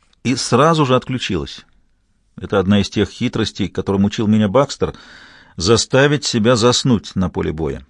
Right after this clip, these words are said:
Мне даже приснился сон, тот самый периодически повторяющийся сон, в котором я бегом преследую автомобиль, где, знаю, удерживаю Джессику. Каждый раз это не обязательно одна и та же машина.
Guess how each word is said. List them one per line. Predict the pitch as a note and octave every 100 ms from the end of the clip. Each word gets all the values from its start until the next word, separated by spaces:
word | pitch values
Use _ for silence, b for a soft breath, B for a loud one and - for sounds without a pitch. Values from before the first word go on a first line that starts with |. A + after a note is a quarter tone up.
| _ _ _ _ _ -
Мне | F#2+ C3+
даже | C#3+
приснился | C3+ C#3+ - D3 -
сон, | B2+ - D#3 G2+ D2 _ _ _ _ _ -
тот | B2+
самый | - C#3 C3 G#2+ F2+
периодически | D#2+ G#2 G#2 G#2 B2+ A2 -
повторяющийся | G#2+ G2+ A#2+ A#2 A2+ - F#2+ F#2+
сон, | - C#3 B2+ B B B B B
в | -
котором | A2+ A#2+ A#2+
я | B2+
бегом | A2+ C3 C#3+ E3 C#3
преследую | A2 B2+ - C#3 A2+ A#2 A2+
автомобиль, | - A#2+ A#2 A#2 G3 D#3+
где, | F#2+ B2+ C3 - _ -
знаю, | G#2 C3 C3+ F#2+
удерживаю | F#2+ B2 C3 C3+ G2+ G#2 G#2
Джессику. | F#2+ D3 F3 B2 - F2+ b b b b b b _ _ _
Каждый | - C#3+ C#3 D#3+
раз | F3 D3+
это | C#3 C#3
не | C#3
обязательно | C3+ C#3 F3 D3+ C3+
одна | B2 C#3
и |
та | C3+ A2
же | F#2+
машина. | G2+ - D#2+ -